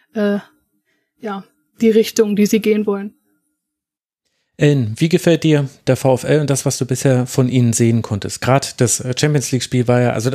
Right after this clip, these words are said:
Speaker 2: spannend war's, wenn man da nicht emo-, emotional involviert war.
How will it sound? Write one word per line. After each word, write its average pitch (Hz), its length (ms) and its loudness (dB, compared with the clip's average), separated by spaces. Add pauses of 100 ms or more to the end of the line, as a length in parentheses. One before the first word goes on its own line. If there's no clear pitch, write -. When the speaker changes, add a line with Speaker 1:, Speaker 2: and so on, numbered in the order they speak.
Speaker 2:
spannend 185 440 0
war's, 117 320 -2
wenn 135 100 2
man 131 120 2
da 131 100 4
nicht 147 220 0
emo-, 151 180 2
emotional 151 640 2
involviert 143 460 0
war. 214 160 4